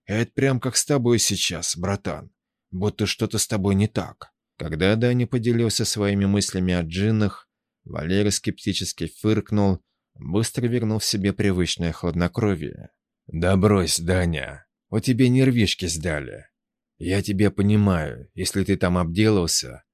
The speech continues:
то представь, каково мне было. Вот и сорвало меня слегка. Это не джинны,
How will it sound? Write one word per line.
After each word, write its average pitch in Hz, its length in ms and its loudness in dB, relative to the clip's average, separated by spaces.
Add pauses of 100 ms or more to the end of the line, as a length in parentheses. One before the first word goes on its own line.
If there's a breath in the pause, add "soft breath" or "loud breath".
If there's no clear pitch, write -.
то 107 120 -2
представь, 117 600 0
каково 104 400 0
мне 110 260 4
было. 71 500 -6 (580)
Вот 120 240 -2
и 131 40 4
сорвало 120 520 2
меня 85 260 0
слегка. - 640 -10 (540)
Это 92 260 -2
не 104 160 2
джинны, 98 600 0